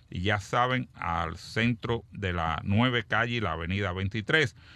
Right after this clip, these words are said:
ya sean choferes con licencia C D L P, también, eh, profesores de literatura inglesa, de educación especial, computadoras, así que bienvenidos.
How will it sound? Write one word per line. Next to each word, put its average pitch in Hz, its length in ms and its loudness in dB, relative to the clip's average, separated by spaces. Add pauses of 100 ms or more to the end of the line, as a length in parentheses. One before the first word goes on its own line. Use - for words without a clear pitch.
(180)
ya 90 120 -4
sean 110 400 2 (840)
choferes 139 680 0
con 95 240 -2
licencia 110 580 0
C 117 300 -2
D 110 180 2
L 110 200 2
P, 143 360 2 (400)
también, 113 720 2 (260)
eh, 87 280 -4
profesores 101 640 -4
de 92 80 -2
literatura 87 640 -4
inglesa, 131 640 2 (340)
de - 80 -10
educación 90 680 -2
especial, 117 760 0
computadoras, 107 1000 -2 (320)
así 90 440 -4
que 101 340 0
bienvenidos. 110 880 2